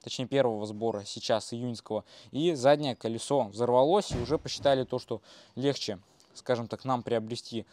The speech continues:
новые роллеры, потому что эти роллеры стоят порядка двадцати тысяч, чем покупать колеса за шестнадцать тысяч, потому что это, ну, скажем так, неразумно. Можно обновить платформу, обновить полностью роллер, и как раз-таки это было бы интереснее, потому что все равно платформа тоже какой-то износ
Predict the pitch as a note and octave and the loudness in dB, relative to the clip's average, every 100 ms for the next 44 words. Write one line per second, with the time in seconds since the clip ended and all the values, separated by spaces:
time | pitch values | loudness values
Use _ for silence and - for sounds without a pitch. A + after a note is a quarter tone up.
0 | _ C3 C3 A#2 A#2+ D#3+ G3+ G3 G3+ - | _ -2 0 2 4 4 4 0 -4 -10
1 | _ - D#3 D#3 - D3 C#3 C#3+ C#3+ C#3 | _ -6 -6 -6 -4 -4 -2 -2 0 0
2 | C3 - C3+ C3 - B2+ B2+ A#2+ A#2 A2+ | -2 -4 -4 -4 0 0 0 -6 -10 -10
3 | - B2+ C3 - B2 - - - - D3+ | -12 -10 -8 -10 -12 -14 -20 -20 -6 -4
4 | C#3+ B2 A2+ C3+ C3 A#2 A#2+ C#3+ - G#2 | -4 -10 0 2 2 0 0 -2 -4 -2
5 | A#2 A2+ - B2 A#2 - - C#3+ - - | 0 0 -4 -2 -4 -6 -8 -6 -8 -12
6 | - A#2 B2 - A2 A2 G2+ - - - | -8 -6 -6 -4 -4 -6 -12 -20 -20 -20
7 | - C3 - C3+ B2+ - C3 C3 C3 D#3 | -12 -10 -2 -2 -2 -8 -2 4 4 4
8 | E3+ A#2+ B2+ B2 A2+ G#2+ A#2+ B2+ - A#2 | 0 -2 -2 -4 -4 -4 -4 -4 -4 -4
9 | A2 E3+ F3+ D3+ G#2+ A2+ B2 - A#2+ A#2+ | -2 2 2 2 -2 -4 -6 -4 -4 -4
10 | - B2 D#3 F3 A2 - - - C3+ C#3 | -4 0 2 4 2 -4 -20 -12 -8 -4
11 | A2+ B2+ C#3 - - B2 - G#2 B2 A2+ | 0 2 2 0 -6 -6 -4 -4 -2 -2
12 | A2 G2 _ A#2+ A2 B2+ D3 - A2 - | -4 -10 _ -12 -4 0 0 -2 -10 -6
13 | A2+ A#2 - - C3+ B2+ - A2 - B2 | -6 -8 -8 -4 -4 -4 -6 -4 -2 -2
14 | G#2+ - A#2+ A2+ - A#2+ A2 A2 A#2+ A2+ | -4 -6 -6 -6 -8 -8 -6 -6 -6 -8